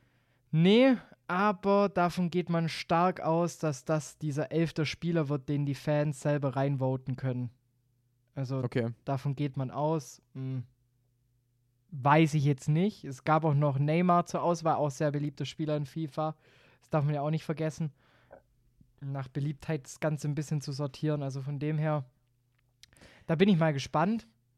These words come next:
Speaker 2: Absolut,
Speaker 1: Aber
Speaker 2: aber du hast gesagt, du hast Packs zu öffnen.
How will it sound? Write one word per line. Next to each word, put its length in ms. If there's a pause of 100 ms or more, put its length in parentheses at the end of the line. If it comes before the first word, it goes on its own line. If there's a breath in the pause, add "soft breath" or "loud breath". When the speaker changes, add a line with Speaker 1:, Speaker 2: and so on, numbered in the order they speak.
(840)
Speaker 2:
Absolut, 500
Speaker 1:
Aber 40
Speaker 2:
aber 140
du 100
hast 160
gesagt, 300
du 80
hast 160
Packs 420
zu 120
öffnen. 560